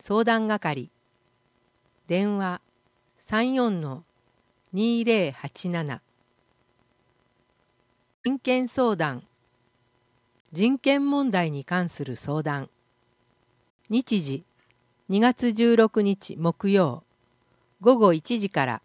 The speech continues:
四時。場所、町役場二階、二零一会議室。担当、人権擁護委員。問い合わせ、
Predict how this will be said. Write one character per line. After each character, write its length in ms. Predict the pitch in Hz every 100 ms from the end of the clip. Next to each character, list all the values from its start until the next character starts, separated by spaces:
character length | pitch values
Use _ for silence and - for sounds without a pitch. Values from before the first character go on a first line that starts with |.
| -
四 160 | 180
時。 200 | 165 143 - _ _ _ _ _ _ _ _ _ _ _ -
場 180 | 170
所、 280 | 165 214 196 _ _ _ _ _ _ _
町 220 | - 240
役 260 | 262 269 -
場 160 | 165 143
二 120 | 139
階、 280 | - 147 143 _ _ _ _ _ _ -
二 300 | 208 247 247
零 260 | 247 214 156
一 420 | 160 - 180 - _
会 220 | - 185
議 140 | 185 190
室。 320 | - - - _ _ _ _ _ _ _ _ _ _ _ _ _ _
担 240 | 190 214
当、 360 | 214 208 190 180 _ _ _ _ _ _ _ _
人 260 | 180 233 247
権 320 | - 226 214
擁 220 | 202 247
護 180 | 233 226
委 80 | 220
員。 280 | 190 131 151 _ _ _ _ _ _ _ _ _ _ _ _ -
問 220 | - 208
い 60 | 220
合 80 | 208
わ 140 | 196
せ、 300 | 185 175 170